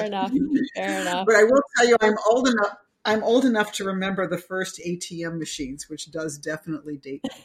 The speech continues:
Speaker 1: me.
Speaker 2: <laughs> Well, that's all right. As you said before, we need an experienced financial advisor. So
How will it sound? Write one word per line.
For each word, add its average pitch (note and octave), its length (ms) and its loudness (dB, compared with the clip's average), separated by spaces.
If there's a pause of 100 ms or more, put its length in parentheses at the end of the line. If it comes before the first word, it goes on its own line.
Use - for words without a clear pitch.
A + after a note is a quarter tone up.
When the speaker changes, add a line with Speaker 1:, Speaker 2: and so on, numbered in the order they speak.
Speaker 1:
me. A3+ 320 -4
Speaker 2:
<laughs> - 0 - (1700)
Well, A3 80 0
that's A#3 260 2
all B3 100 6
right. F#3 260 0
As F#3+ 160 -6
you G#3 100 -4
said A3+ 280 0
before, G#3 420 -4
we F#3 180 -4
need F#3 200 -4
an G3 100 -4
experienced A3 1120 0
financial E3 500 -6
advisor. E3+ 560 0
So F3+ 380 2